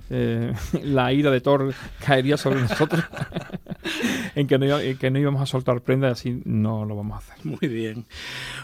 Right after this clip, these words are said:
Speaker 2: Bueno, Benjamín, pues nada, que disfrutéis todos y todas, ¿de acuerdo? Eh, sobre todo,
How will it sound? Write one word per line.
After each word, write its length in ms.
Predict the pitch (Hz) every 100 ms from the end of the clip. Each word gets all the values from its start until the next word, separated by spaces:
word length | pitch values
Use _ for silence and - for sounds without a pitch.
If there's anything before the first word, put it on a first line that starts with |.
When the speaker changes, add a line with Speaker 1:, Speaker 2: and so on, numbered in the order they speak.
| -
Speaker 2:
Bueno, 220 | 123 135
Benjamín, 480 | 143 139 127 139 160
pues 180 | 135 120
nada, 300 | 127 147 151
que 120 | 123
disfrutéis 1040 | 113 - 113 - 127 135 135 135 135 120
todos 380 | 160 180 143 147
y 60 |
todas, 460 | - 180 160 113 104
¿de 60 | 107
acuerdo? 260 | 110 131 156 185
Eh, 600 | 127 117 117 117 117 120 113
sobre 240 | - - -
todo, 480 | 113 123 139 113